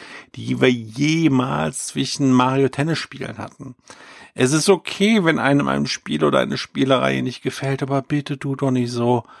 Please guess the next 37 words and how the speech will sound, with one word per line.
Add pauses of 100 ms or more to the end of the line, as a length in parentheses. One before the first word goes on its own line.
(340)
als
sei
eine
Mario
Tennis
Ankündigung
so
wenig
wert. (640)
Ja,
Nintendo
veröffentlicht
maximal
ein
Tennisspiel
pro
Generation.
Es
sind
eben
keine
jährlichen
Franchises
wie
E
A
F
C,
wo
man
dann
sagen
würde,
„Oh,
schon
wieder
ein